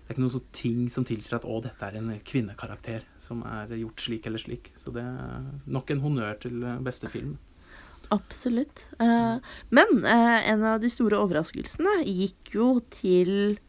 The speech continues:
Speaker 2: faktisk da den subtile skuespillerkunsten og Mark Rylance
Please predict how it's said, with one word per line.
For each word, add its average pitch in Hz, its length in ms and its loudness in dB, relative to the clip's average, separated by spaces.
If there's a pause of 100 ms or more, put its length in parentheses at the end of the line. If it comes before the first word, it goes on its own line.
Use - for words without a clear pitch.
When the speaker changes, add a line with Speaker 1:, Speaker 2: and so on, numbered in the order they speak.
(300)
Speaker 2:
faktisk - 680 -2
da 170 160 2
den 180 200 4
subtile 165 1040 -2
skuespillerkunsten 175 1120 -2
og 170 380 2
Mark 151 360 -2
Rylance 156 800 0